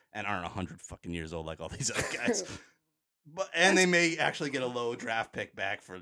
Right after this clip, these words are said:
Speaker 1: Terrell Pryor because Buffalo is just ridiculously after him for some re-, I guess he's a good fit behind an E J Manuel
Speaker 2: Yeah,
Speaker 1: type
Speaker 2: yeah,
Speaker 1: guy.
Speaker 2: good fit,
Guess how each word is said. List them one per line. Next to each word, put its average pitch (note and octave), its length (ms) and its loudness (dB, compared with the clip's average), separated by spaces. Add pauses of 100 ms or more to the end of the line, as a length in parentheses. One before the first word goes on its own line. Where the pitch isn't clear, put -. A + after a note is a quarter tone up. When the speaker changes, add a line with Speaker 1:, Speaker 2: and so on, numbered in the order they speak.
(120)
Speaker 1:
Terrell F2 280 -8
Pryor F2 420 -4
because E2 260 -14
Buffalo E2 520 -8
is D2 180 -12
just D#2 240 -18 (180)
ridiculously D#2 800 -14
after D#2 300 -10
him E2 100 -10
for - 140 -18
some E2 220 -10
re-, D#2+ 120 -10
I D3+ 160 -2
guess C#3 180 -4
he's F2 140 -8
a F2 60 -8
good D#2+ 180 -14
fit E2 300 -10
behind D#2 380 -12 (460)
an F2 80 -18
E D#2 60 -12
J D2+ 160 -14
Manuel D2 340 -12
Speaker 2:
Yeah, D3 120 -8
Speaker 1:
type D3 100 -8
Speaker 2:
yeah, C3 300 -2
Speaker 1:
guy. - 140 -14
Speaker 2:
good D#3+ 180 0
fit, C3+ 300 -4